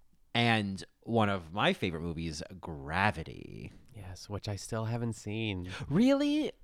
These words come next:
Speaker 1: Oh,
Speaker 2: Yep,
Speaker 1: wow.
Speaker 2: we talked about it. I know. I
Speaker 1: Oh,
Speaker 2: know.
Speaker 1: it's such a, oh my God. It's just such an incredible movie. I, I really think, I mean,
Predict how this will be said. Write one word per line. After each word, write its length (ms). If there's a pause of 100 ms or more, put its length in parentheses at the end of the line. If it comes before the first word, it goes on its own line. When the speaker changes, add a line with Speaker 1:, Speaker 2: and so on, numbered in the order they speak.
(100)
Speaker 1:
Oh, 460
Speaker 2:
Yep, 80
Speaker 1:
wow. 600
Speaker 2:
we 60
talked 220
about 320
it. 100
I 120
know. 500
I 180
Speaker 1:
Oh, 60
Speaker 2:
know. 280
Speaker 1:
it's 220
such 380
a, 180
oh 180
my 240
God. 500
It's 200
just 300 (280)
such 440
an 80
incredible 960
movie. 480
I, 180 (140)
I 140
really 380
think, 340
I 40
mean, 240